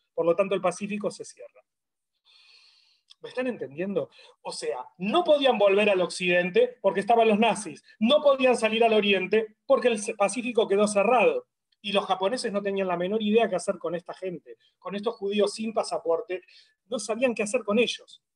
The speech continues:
Entonces, acá viene quizá otro milagro,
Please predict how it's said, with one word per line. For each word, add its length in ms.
Entonces, 680
acá 200
viene 220
quizá 400
otro 300
milagro, 540